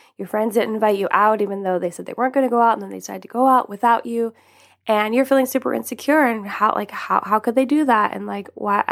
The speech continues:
why do I not fitting into this group of friends who, you know, normally I would spend my time with, but they didn't invite me out. But then instead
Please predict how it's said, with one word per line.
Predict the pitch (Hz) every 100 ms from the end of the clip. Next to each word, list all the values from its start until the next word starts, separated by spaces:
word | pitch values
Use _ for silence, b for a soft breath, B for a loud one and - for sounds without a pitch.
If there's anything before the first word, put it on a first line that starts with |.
| 208
why | 202 208
do |
I | 214
not | 214 220 -
fitting | 247 247
into | 247 240
this | 233 233
group | 254 247
of | 233
friends | - 285 269
who, | 226 220 B B B B B _
you | 202 226 226
know, | 233 226
normally | 220 226 233 240
I | 240
would | 240
spend | 254
my | 254
time | 254 262
with, | 294 -
but | 190
they |
didn't | 214 -
invite | 226 240 247
me | 262
out. | 311 277 -
But |
then | 208 208
instead | 208 - - 262 240 247